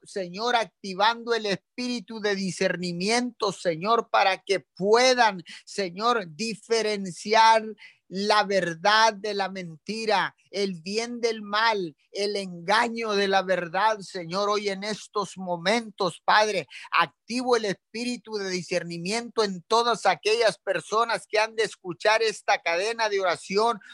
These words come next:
Unido siete catorce. En esta madrugada activo ese, ese espíritu de discernimiento para encontrar al padre de mentira, al engañador,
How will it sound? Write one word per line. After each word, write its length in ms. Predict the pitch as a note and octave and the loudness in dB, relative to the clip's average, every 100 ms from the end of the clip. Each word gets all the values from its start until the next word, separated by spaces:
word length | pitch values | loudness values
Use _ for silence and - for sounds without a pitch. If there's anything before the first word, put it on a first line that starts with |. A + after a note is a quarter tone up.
| - | -14
Unido 520 | - F3+ F3+ A#3 G#3+ | -6 -6 -4 0 0
siete 480 | E3 - G#3+ A3 A3 | -2 0 0 0 -4
catorce. 760 | - F3 - A3 A3+ G3 F#3+ C3+ - - | 0 -2 0 0 2 0 -2 -2 -8 -2
En 260 | F3+ F3 | 0 2
esta 480 | G#3+ A#3 - - A#3 | 0 0 0 4 4
madrugada 760 | A3 G#3+ G3 G3 F#3+ A3+ A3 G3 | 6 4 4 -2 4 4 4 0
activo 560 | E3+ _ G#3+ A#3 A#3 | 0 _ -12 -8 -2
ese, 360 | A3+ - A3 E3 _ _ | -4 -4 -8 -8 _ _
ese 300 | - G#3+ A3 G#3+ F#3+ - | -8 -8 -2 0 0 -4
espíritu 800 | G3+ - _ B3 C4 A#3 A3+ | -8 -10 _ -6 -4 -6 -6
de 160 | G3+ G3+ | -4 -4
discernimiento 1120 | F#3+ E3+ G3 F3+ F3+ F3 F#3+ B3 C4 - G#3+ | -4 -2 0 0 -4 -6 -2 -2 -2 0 0
para 420 | - G3+ G3 E3+ - _ _ | 2 4 4 2 -2 _ _
encontrar 1160 | F3+ G3+ F#3+ - G3 F3+ - G#3+ A3+ A#3+ A3+ G#3+ _ | -10 -10 -8 -6 -6 -8 -2 4 6 6 2 -8 _
al 300 | F#3 G3+ F#3+ _ | -2 0 -2 _
padre 380 | - A3+ A3+ A3+ | -2 0 0 -8
de 140 | G3+ F#3+ | -8 -10
mentira, 640 | F#3 E3 - A3+ A#3+ A3 | -10 -14 -12 -8 0 2
al 120 | G3 | 2
engañador, 1000 | F#3 F3+ F#3 F#3+ F3+ E3+ E3 A3+ A#3+ F#3 | -2 -4 -2 -2 -2 -4 2 4 4 2